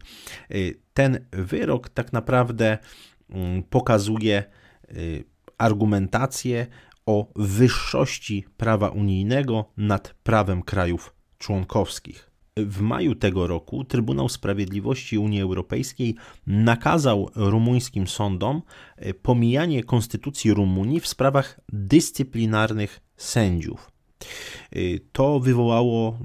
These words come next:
bardzo duże poruszenie,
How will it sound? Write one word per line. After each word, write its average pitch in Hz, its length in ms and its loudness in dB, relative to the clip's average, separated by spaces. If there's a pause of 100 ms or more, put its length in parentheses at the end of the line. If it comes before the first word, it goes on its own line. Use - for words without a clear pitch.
bardzo 98 840 0 (580)
duże 107 480 4
poruszenie, 104 720 0